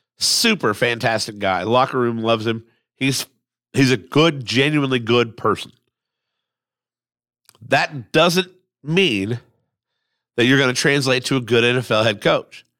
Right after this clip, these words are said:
And it also doesn't mean that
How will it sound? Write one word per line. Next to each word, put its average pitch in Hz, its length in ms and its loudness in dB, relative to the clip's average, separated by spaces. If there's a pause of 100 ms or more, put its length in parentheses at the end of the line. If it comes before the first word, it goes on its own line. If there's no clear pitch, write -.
(680)
And 127 80 2
it 143 60 4
also 185 340 2
doesn't 120 380 -2
mean 107 420 -4 (880)
that 127 400 0